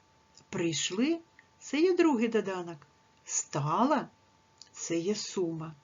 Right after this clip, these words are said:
Якщо шуканим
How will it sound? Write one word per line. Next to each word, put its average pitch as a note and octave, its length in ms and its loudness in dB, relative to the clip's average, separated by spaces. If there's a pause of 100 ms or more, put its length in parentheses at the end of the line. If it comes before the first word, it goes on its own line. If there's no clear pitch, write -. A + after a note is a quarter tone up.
(1900)
Якщо C#4 1000 6 (1120)
шуканим E3+ 840 2